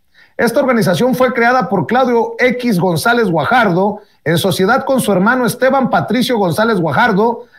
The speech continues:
así como con María Amparo Casar Pérez, exfuncionaria del gobierno de Vicente Fox. Fue, de hecho, eh, jefa de asesores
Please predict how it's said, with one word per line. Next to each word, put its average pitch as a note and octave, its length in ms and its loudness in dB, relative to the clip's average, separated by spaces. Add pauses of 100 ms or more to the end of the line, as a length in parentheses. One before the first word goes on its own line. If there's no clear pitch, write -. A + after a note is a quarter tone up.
(140)
así D#3 300 0
como B3 320 -2
con G3 160 0
María F3+ 240 2
Amparo A#3 420 0
Casar A3+ 600 -2
Pérez, A#3 380 0
exfuncionaria A3+ 1000 -2 (200)
del A#3+ 200 -2
gobierno A3+ 340 0
de F#3 100 0
Vicente G3+ 380 -2
Fox. - 320 -4 (140)
Fue, A3+ 180 -2
de A3+ 220 2
hecho, A3+ 480 -2 (220)
eh, D3+ 880 -2
jefa G#3+ 440 0
de D#3 80 0
asesores G#3+ 720 -2